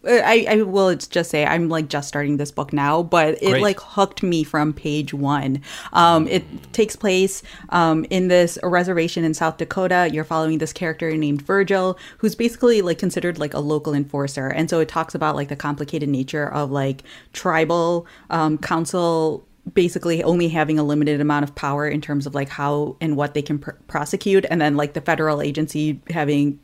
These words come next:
Speaker 1: purview over everything else but refusing to do any work on the reservation. And so he's basically just, like, a guy who goes and beats up bad people on his
Speaker 2: Yeah.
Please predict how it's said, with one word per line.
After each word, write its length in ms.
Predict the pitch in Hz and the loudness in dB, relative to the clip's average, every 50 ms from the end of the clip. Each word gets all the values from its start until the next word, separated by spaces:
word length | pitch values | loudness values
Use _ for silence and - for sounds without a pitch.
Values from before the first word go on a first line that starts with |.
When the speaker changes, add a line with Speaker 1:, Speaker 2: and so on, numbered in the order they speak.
| _ - - - | _ -20 -20 -6
Speaker 1:
purview 480 | - 165 156 135 147 156 147 151 156 | -2 -2 -2 0 0 0 0 0 0
over 240 | - 156 143 156 - | 0 0 0 0 -2
everything 380 | 135 151 156 151 143 151 143 - | 0 -2 -2 -2 0 -2 -2 0
else 240 | 131 139 147 143 | 0 -2 -2 -2
but 160 | - - 156 139 | -2 -4 -4 -2
refusing 440 | 151 147 143 156 147 139 170 160 | -2 -4 -2 -2 -2 0 -2 -2
to 120 | 151 - 160 | -2 -4 -2
do 180 | 143 170 170 | 0 0 0
any 160 | 160 170 175 175 | 2 0 -2 -2
work 300 | 170 185 185 190 - - - - - - - | -2 -2 -2 -4 -6 -12 -16 -16 -16 -6 -4
on 140 | 170 175 185 | -2 -2 0
the 80 | 190 | 2
reservation. 480 | 196 196 196 202 196 202 196 - 240 214 | 2 2 4 4 4 4 4 4 2 2
And 100 | 175 170 | 2 2
so 100 | - 185 | 2 0
he's 260 | 175 - 247 269 - | 2 2 0 2 4
basically 320 | - - 214 - - 185 170 | 4 4 4 4 2 0 2
just, 200 | - 165 165 - | 2 0 0 0
like, 160 | 175 160 156 - | 0 -2 0 -2
a 80 | 160 | -4
guy 260 | 147 139 151 139 143 147 | -2 -2 0 0 0 0
who 140 | 147 175 | -2 -2
goes 260 | 143 147 147 147 147 - | -2 0 0 0 -2 -2
and 200 | - 156 - - | -4 -6 -6 -4
beats 240 | - 143 143 139 - | -4 -4 -4 -2 -4
up 180 | 143 139 - | -4 -6 -4
bad 240 | - 143 139 135 135 | -4 -4 -4 -4 -4
people 240 | - 143 139 135 - - | -4 -6 -4 -4 -4 -4
on 200 | - - 151 165 | -4 -4 -2 -2
his 160 | 170 151 147 | -2 0 2
Speaker 2:
Yeah. 60 | 151 | 2